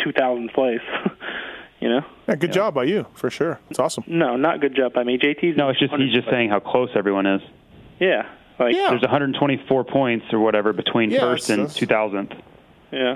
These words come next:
Speaker 1: pretty
Speaker 2: exactly.
Speaker 1: crazy.
Speaker 2: I was answering a text, so I wasn't paying attention.
Speaker 3: All right, perfect.
Speaker 2: Um, all right.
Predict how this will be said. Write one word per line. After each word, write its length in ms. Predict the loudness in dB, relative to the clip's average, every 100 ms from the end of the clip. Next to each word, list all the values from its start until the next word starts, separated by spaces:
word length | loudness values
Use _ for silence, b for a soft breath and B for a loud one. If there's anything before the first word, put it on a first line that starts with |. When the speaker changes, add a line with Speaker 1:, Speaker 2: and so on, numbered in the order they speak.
| -2
Speaker 1:
pretty 140 | -2
Speaker 2:
exactly. 280 | 0 0 0 -2
Speaker 1:
crazy. 80 | -4 -10 -4
Speaker 2:
I 60 |
was 100 | -2
answering 300 | 0 -2 -4
a 40 | -4
text, 340 | -4 -4 -4
so 80 | -4
I 20 |
wasn't 260 | -2 -4 -4
paying 180 | -4
attention. 340 | -4 -6 -8 -16 _ b b b b b
Speaker 3:
All 80 | -2
right, 120 | -2
perfect. 440 | -2 -4 -4 -2 -2
Speaker 2:
Um, 420 | 0 0 0 -4 -10 _ _ _ B B B B B B B B B B B B B B -4
all 80 | -2
right. 180 | -2